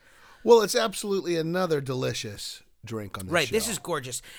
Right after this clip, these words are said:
Speaker 2: And, um, they have a proprietary cooking method where they, when they're, when they're mashing out and they're cooking their mash, every recipe varies a little bit.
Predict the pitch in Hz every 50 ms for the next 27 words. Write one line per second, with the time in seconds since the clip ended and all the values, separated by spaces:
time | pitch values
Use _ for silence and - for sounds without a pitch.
0 | - - - 170 170 165 160 160 151 147 147 139 135 131 160 180 220 233 208 180
1 | - 175 156 - - 160 160 170 185 180 - 185 185 175 170 160 143 - - -
2 | - 175 175 - 185 190 190 190 190 - _ _ _ _ - - 165 165 170 -
3 | - 190 175 170 180 160 156 147 - 147 147 143 135 127 123 123 - - 143 131
4 | 123 117 113 120 120 - _ - 110 143 143 151 156 160 175 - - 185 175 147
5 | 135 147 170 180 - - 151 143 131 131 127 - - 170 - 160 156 147 139 135
6 | 139 135 139 143 170 190 - - - - - - - - - - - - - -
7 | _ - - 233 277 277 320 302 226 220 220 214 - 214 - - 196 190 180 180
8 | 170 156 - - _ _ _ _ _ _ - 151 135 120 - _ _ - 139 147
9 | 127 135 165 160 170 175 185 175 170 147 135 147 156 165 180 170 208 214 220 -
10 | _